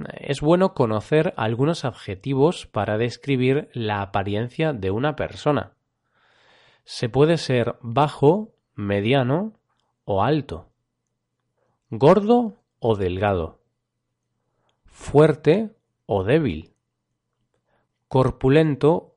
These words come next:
o menudo, guapo o feo, joven o viejo, o tener el pelo rubio, moreno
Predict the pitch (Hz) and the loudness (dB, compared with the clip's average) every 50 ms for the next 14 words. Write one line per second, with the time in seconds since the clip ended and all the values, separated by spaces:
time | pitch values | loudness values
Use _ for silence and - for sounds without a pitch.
0 | _ _ - 139 131 127 123 123 135 143 127 92 87 80 - _ _ _ _ _ | _ _ 0 0 0 0 -2 -2 0 -2 -2 -2 -4 -6 -8 _ _ _ _ _
1 | _ _ _ _ _ _ _ _ _ _ _ _ _ _ _ _ _ _ _ _ | _ _ _ _ _ _ _ _ _ _ _ _ _ _ _ _ _ _ _ _
2 | 107 113 117 120 120 - 131 143 175 269 269 - - - - - - - - - | 0 2 2 2 2 2 4 4 4 2 -2 -10 -20 -20 -20 -20 -20 -14 -8 -6
3 | 127 120 104 - - 135 151 156 110 82 - _ _ _ _ _ - - - - | -6 -6 -6 -2 0 2 2 2 2 0 -4 _ _ _ _ _ -20 -20 -20 -20
4 | - - _ _ _ _ _ _ _ _ _ _ _ _ _ - - - - 147 | -20 -20 _ _ _ _ _ _ _ _ _ _ _ _ _ -20 -10 0 4 4
5 | 143 127 127 131 139 147 202 - _ _ _ _ _ _ _ _ _ _ _ - | 6 6 4 2 0 -4 -6 -10 _ _ _ _ _ _ _ _ _ _ _ -6
6 | 110 98 98 120 135 147 139 - - 131 165 208 214 - _ _ _ _ _ _ | -4 -2 2 2 2 2 0 0 -2 -2 -2 -2 -6 -12 _ _ _ _ _ _
7 | _ _ _ _ _ _ _ _ _ _ _ _ _ - 143 156 165 165 - - | _ _ _ _ _ _ _ _ _ _ _ _ _ 2 2 2 2 2 -2 -4
8 | 107 117 127 127 113 - - 95 92 95 98 123 113 104 92 - - - - 120 | -2 -2 0 -2 -2 -4 -6 -8 -8 -4 -2 -2 0 0 -2 -2 -4 -8 -6 0
9 | 147 156 160 151 143 139 143 147 165 185 - _ _ _ 139 139 143 151 151 147 | 2 4 4 6 6 6 4 4 2 -4 -12 _ _ _ -4 0 2 4 4 4
10 | 147 139 139 143 147 156 175 - | 4 4 2 2 0 -2 -4 -10